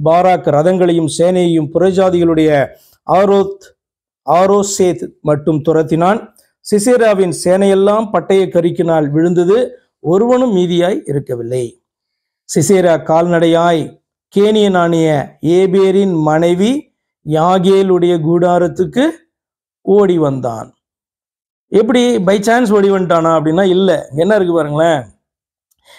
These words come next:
அது வந்து பக்கத்துல டென்ட், அதெல்லாம் ஓகே. "அப்பொழுது யாபீன் என்னும் ஆத்சோரின் ராஜாவுக்கும் கேனியனான ஏபேர் வீட்டுக்கும் சமாதானம் உண்டாயிருந்தது."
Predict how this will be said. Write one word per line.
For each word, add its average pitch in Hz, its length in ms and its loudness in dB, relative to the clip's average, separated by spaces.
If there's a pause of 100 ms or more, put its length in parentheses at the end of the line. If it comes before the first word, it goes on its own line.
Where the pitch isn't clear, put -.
(160)
அது 175 260 2
வந்து 190 80 0
பக்கத்துல 190 380 0
டென்ட், 180 420 0
அதெல்லாம் 170 300 2
ஓகே. 165 460 -2 (340)
"அப்பொழுது 254 460 0
யாபீன் 214 500 2
என்னும் 208 320 0
ஆத்சோரின் 185 720 0
ராஜாவுக்கும் 170 920 0
கேனியனான 202 600 0
ஏபேர் 185 580 2
வீட்டுக்கும் 160 360 -4
சமாதானம் 196 800 -2
உண்டாயிருந்தது." 131 480 -6